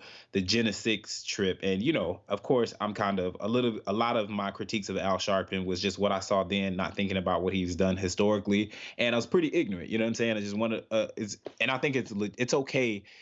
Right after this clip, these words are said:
you know, for us to criticize people, but let's criticize people from a place of education and, like, really understand, being educated and knowing, you know, the history of what they did, as opposed to just being like, "Well, I see them now, and I don't like what they doing now." But you don't really know the behind the scenes stuff. Anywho,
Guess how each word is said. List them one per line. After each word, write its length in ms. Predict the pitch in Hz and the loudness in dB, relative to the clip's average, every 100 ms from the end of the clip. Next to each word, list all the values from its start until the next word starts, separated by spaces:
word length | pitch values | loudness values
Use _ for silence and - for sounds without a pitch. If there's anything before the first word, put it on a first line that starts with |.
| - | -2
you 100 | 123 | 0
know, 100 | 117 | 0
for 160 | 113 | 0
us 120 | 110 107 | -2 -2
to 80 | |
criticize 480 | 101 117 101 92 90 | -2 -2 0 0 0
people, 240 | - 92 87 | -2 -4 0
but 160 | 98 | 2
let's 180 | 104 98 | 2 0
criticize 460 | - 110 101 92 92 | 0 2 2 0 0
people 220 | 104 92 | -2 0
from 180 | 101 98 | 0 2
a 60 | |
place 240 | 92 101 95 | 2 0 0
of 80 | - | 0
education 760 | 107 98 92 107 104 92 87 - | 0 0 0 0 0 -2 -6 -4
and, 100 | 98 | 0
like, 140 | 95 92 | 0 2
really 240 | 107 92 | 2 2
understand, 500 | 107 95 92 101 95 | 0 0 0 -2 0
being 140 | 101 98 | 0 0
educated 440 | 120 104 107 92 | -2 0 -2 -2
and 140 | 92 95 | -2 0
knowing, 360 | 104 98 92 - - - | 0 0 -2 -6 -10 0
you 80 | |
know, 100 | 107 | 0
the 80 | 90 | 0
history 580 | 90 131 - 95 92 87 | 0 0 0 -2 -2 -2
of 120 | 90 | -2
what 180 | 90 95 | 0 0
they 120 | 90 | -2
did, 240 | 87 90 87 | 0 0 2
as 160 | 92 | 0
opposed 340 | 82 107 98 90 | 0 0 0 0
to 60 | |
just 180 | 85 92 | -4 -2
being 180 | 92 90 | 0 2
like, 260 | 82 - 92 | 0 0 0
"Well, 120 | 98 | 0
I 100 | 90 | 2
see 180 | - 92 | 0 0
them 140 | 87 | 0
now, 200 | 87 85 | -2 -2
and 100 | 85 | -2
I 40 | |
don't 100 | 87 | 0
like 140 | 87 78 | 0 -2
what 100 | 90 | -2
they 100 | 87 | -2
doing 260 | 87 85 | -2 -2
now." 280 | 82 76 - - | -2 -2 -6 -2
But 140 | 117 | 2
you 60 | 151 | 4
don't 100 | 120 | 4
really 160 | 110 | 2
know 240 | 104 101 92 | 2 2 0
the 80 | 85 | -4
behind 360 | 87 98 90 | -2 0 0
the 40 | - | -4
scenes 240 | 90 85 | -8 -6
stuff. 200 | - 78 - - - - | -6 -8 -10 -20 -6 0
Anywho, 400 | 156 98 92 | 0 0 -4